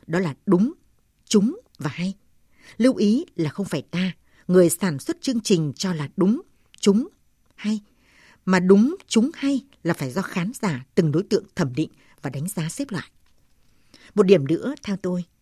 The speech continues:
đặc biệt quan trọng. Làm báo là làm công tác tuyên truyền, đài báo là diễn đàn của nhân dân. Đối tượng nào cũng phải được phục vụ, không xem nhẹ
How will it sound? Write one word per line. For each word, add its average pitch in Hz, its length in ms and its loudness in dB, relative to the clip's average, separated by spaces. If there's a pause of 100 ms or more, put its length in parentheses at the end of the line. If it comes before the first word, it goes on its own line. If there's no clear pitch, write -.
(200)
đặc 160 220 -6
biệt 143 140 -6
quan 160 160 -10
trọng. - 200 -12 (680)
Làm 185 200 0
báo 175 440 -2
là 190 120 2
làm 170 160 2
công 220 160 0
tác 330 260 -6
tuyên 233 160 0
truyền, 170 300 -2 (640)
đài 175 240 0
báo 175 360 0 (120)
là 170 180 2
diễn 196 340 2
đàn 180 160 -4
của 147 100 -4
nhân 185 160 -2
dân. 190 200 -2 (580)
Đối 190 220 2
tượng 151 260 -2
nào 151 220 -4 (160)
cũng 180 120 -10
phải 180 120 -2
được 139 180 -8
phục - 180 -10
vụ, - 180 -4 (320)
không 180 240 2
xem 160 240 -4
nhẹ 151 200 -6